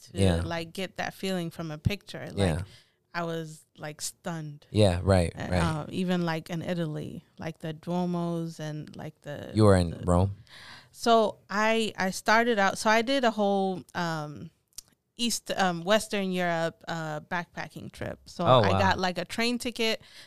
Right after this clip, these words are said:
Speaker 1: that will let you go to, like, you pick five countries and you can go unlimited,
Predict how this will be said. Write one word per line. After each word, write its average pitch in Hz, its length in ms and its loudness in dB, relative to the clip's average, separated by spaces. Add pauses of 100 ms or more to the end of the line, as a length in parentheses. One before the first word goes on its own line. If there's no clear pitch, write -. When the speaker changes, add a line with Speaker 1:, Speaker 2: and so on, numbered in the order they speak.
(100)
Speaker 1:
that 190 120 2
will 202 60 2
let 196 280 0
you 208 60 -6
go 180 500 0 (180)
to, 165 340 -6
like, 160 340 -10
you 175 160 -10
pick 185 260 0
five 165 320 -6
countries 170 580 -8
and 160 200 -8
you 160 80 -6
can 165 180 -10
go 160 160 -6
unlimited, 156 640 -6